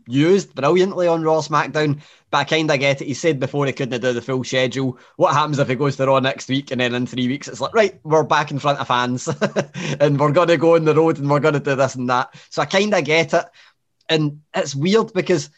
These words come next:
you look at him, obviously the hair and the beard, you go, "Oh, he's the old veteran and he's just, uh, you know, he's just gonna be putting people over." He's had his big run as N X T champion. It does, like, he's nowhere near done.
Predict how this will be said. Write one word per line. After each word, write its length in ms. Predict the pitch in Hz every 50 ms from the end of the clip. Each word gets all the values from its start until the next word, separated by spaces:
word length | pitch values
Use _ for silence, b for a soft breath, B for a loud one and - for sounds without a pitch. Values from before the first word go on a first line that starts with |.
| _ -
you 140 | 131 156
look 200 | 160 196 190 -
at 100 | 185 -
him, 220 | 196 190 185 185 -
obviously 440 | - 151 147 139 156 151 147 160 156
the 120 | 147 143
hair 140 | 139 156 151
and 120 | 147 139 139
the 60 | 131
beard, 260 | 123 143 165 160 135
you 100 | 143 131
go, 160 | 139 139 139
"Oh, 20 | 139
he's 180 | 139 139 120
the 120 | 117 147 -
old 280 | 151 160 170 160 143
veteran 600 | 135 117 135 135 147 147 156 151 156 151 151 147
and 100 | 143 127
he's 180 | 127 131 123 -
just, 300 | - 135 123 - - 127
uh, 260 | 120 117 117 117 113
you 120 | 117 117 120
know, 100 | 120 120
he's 160 | 117 120 117
just 160 | - 135 -
gonna 180 | - 135 117 113
be 120 | 120 120
putting 260 | 117 - 139 120 131
people 300 | 110 123 120 - 123 131
over." 140 | 139 127 127
He's 140 | 135 123 -
had 120 | 143 -
his 140 | 135 135 117
big 200 | - 139 131 117
run 200 | 127 127 131 131
as 120 | 131 123 120
N 140 | 127 127
X 200 | 127 127 - -
T 120 | - 127 120
champion. 560 | - 127 131 139 143 147 156 151 151 143 147 b b b b b b b _ _ _ _ _ _ -
It 160 | - 151 147
does, 240 | 160 170 175 165 156 - 156
like, 160 | 147 156 156
he's 120 | 156 139
nowhere 320 | 147 180 196 202 190 196 170
near 220 | 160 151 147 135
done. 420 | 110 - 139 165 190 220 196 -